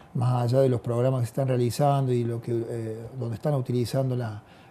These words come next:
las instalaciones, lógicamente se necesita un mantenimiento y, y, y un análisis para poder ir mejorando lo que es, eh,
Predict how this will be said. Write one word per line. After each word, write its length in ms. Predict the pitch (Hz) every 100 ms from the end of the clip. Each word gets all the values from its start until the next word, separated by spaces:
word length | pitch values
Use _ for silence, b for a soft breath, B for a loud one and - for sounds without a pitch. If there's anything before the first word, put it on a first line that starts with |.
| b
las 100 | 123
instalaciones, 840 | 123 123 117 135 135 147 131 107 b b b -
lógicamente 480 | 117 123 120 135 139
se 140 | 120
necesita 360 | 117 - 117 135
un 100 | 135
mantenimiento 720 | 123 123 127 123 131 151 147
y, 520 | 127 113 104 110 113 -
y, 260 | 120 107 107 -
y 240 | 117 120
un 160 | 135 131
análisis 520 | 123 135 143 131 139
para 220 | 127 120
poder 320 | - 123 127
ir 120 | 131 135
mejorando 680 | 123 - 120 120 135 135
lo 140 | 120 117
que 140 | 127
es, 200 | 117 - b b b b
eh, 380 | 131 110 107